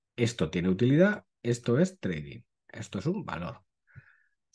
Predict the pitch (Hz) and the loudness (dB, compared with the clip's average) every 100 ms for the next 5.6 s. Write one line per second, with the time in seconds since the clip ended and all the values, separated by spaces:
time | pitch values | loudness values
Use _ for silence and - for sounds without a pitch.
0 | - - 131 117 160 160 156 175 165 147 | -18 0 2 6 6 6 4 6 6 4
1 | 160 156 - 127 117 113 123 139 147 143 | 4 2 0 4 4 4 2 2 2 2
2 | 131 - _ _ _ _ _ - 123 110 | -2 -6 _ _ _ _ _ -8 -4 -4
3 | 110 - 117 117 127 147 165 156 123 117 | -4 -4 -4 0 0 0 0 0 0 0
4 | 139 131 147 147 156 135 117 120 117 131 | 0 0 0 2 2 2 -2 -2 0 -2
5 | - 87 76 - - | -2 -6 -8 -12 -16